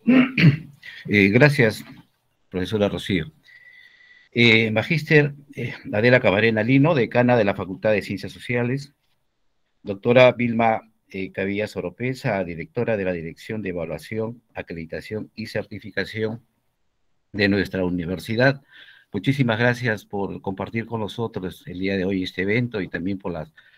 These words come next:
facilidades que nos ha brindado para poder concretizar el día de hoy este fortalecimiento de capacidad a nuestros docentes. Doctora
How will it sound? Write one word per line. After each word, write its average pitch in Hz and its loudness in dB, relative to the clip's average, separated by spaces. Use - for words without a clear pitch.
facilidades 101 0
que 95 -8
nos 92 -8
ha 110 -4
brindado 101 -4
para 80 -10
poder 92 -8
concretizar 107 -2
el 98 -4
día 120 2
de 104 0
hoy 107 -4
este 104 -6
fortalecimiento 95 -4
de 85 -6
capacidad 87 -10
a 90 -6
nuestros 98 -6
docentes. 80 -10
Doctora 147 6